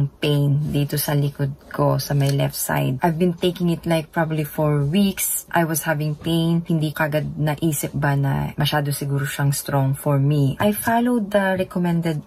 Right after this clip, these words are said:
dosage. Yung dosage niya masyadong strong para sa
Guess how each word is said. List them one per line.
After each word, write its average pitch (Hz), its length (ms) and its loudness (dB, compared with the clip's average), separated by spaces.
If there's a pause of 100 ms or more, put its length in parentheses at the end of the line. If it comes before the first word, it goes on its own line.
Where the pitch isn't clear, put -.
(200)
dosage. 151 800 0
Yung 160 160 2
dosage 160 560 0
niya 139 240 2
masyadong 147 480 0
strong 143 480 0
para 139 240 0
sa 143 160 -2